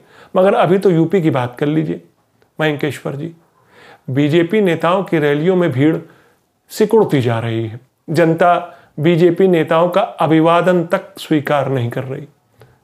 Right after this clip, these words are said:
दरअसल यूपी की जनता, जिसमें हिंदू, मुस्लिम, सिख, ईसाई, सब जाति और धर्म के लोग हैं, वो जनता अब जाग चुकी है।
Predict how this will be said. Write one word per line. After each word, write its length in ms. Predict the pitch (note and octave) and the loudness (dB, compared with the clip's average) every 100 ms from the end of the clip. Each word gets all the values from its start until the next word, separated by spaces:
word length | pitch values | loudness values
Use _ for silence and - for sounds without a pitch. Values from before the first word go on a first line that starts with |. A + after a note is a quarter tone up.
| _ _ - - | _ _ -20 -4
दरअसल 340 | F3 A3+ A3+ A#3 | 0 4 4 4
यूपी 400 | E3 E3 A3+ B3 | 4 4 2 2
की 120 | G#3+ | 2
जनता, 460 | F3 E3+ F3 F#3+ F#3 | 4 2 2 4 2
जिसमें 400 | D3+ - D#3+ C#3 | 0 -4 -2 -2
हिंदू, 360 | C3 C3 D#3+ | 0 0 2
मुस्लिम, 380 | D#3 B2 D#3 E3+ | 0 -2 -4 -2
सिख, 240 | E3+ D3+ | -2 -2
ईसाई, 340 | C3 - D3+ F3 | -4 -2 0 0
सब 240 | E3+ E3 | -2 -4
जाति 340 | C#3+ C3+ C3+ F3 | -2 -4 -2 -2
और 80 | |
धर्म 240 | C#3 D#3 E3+ | 0 -2 -2
के 120 | E3 | 0
लोग 240 | F3 E3 | 2 4
हैं, 340 | F#3+ A3 C#3+ - - - _ - | 4 2 0 -6 -18 -20 _ -2
वो 140 | F#3+ | 0
जनता 340 | G3 D3 C#3 F3+ | 2 0 0 -2
अब 300 | - D#3 C3+ | -2 -4 -4
जाग 240 | C#3 C#3+ | -2 -2
चुकी 340 | C#3 D#3+ - | -4 -12 -10
है। 120 | C#3 | -12